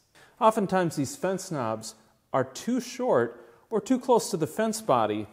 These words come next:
to really be able to get your fingers on them very easily. Well, Rockler has a solution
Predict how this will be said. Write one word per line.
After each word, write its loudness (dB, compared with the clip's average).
to -4
really -2
be -6
able -2
to 2
get 0
your -4
fingers -2
on -2
them -10
very -4
easily. -6
Well, 2
Rockler 2
has 0
a 0
solution -2